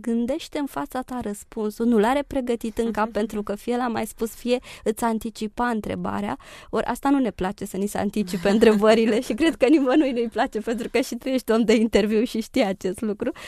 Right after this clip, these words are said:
Speaker 1: Uh, ne place să surprindem și să surprindem în mod plăcut și să vezi pe chipul lui, uh, încântarea aceea că, "Uite, la asta nu m-am gândit" sau "Întrebarea asta nu mi s-a mai pus"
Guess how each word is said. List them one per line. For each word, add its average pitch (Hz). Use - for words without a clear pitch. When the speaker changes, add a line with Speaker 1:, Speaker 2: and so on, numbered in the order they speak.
Speaker 1:
Uh, 233
ne 277
place 339
să -
surprindem 269
și 208
să 220
surprindem 285
în 269
mod 254
plăcut 233
și 311
să 277
vezi 294
pe 285
chipul 277
lui, 277
uh, 247
încântarea 302
aceea 320
că, 320
"Uite, 302
la 233
asta 285
nu 285
m-am 214
gândit" 196
sau 208
"Întrebarea 240
asta 294
nu 294
mi 269
s-a 208
mai 214
pus" 196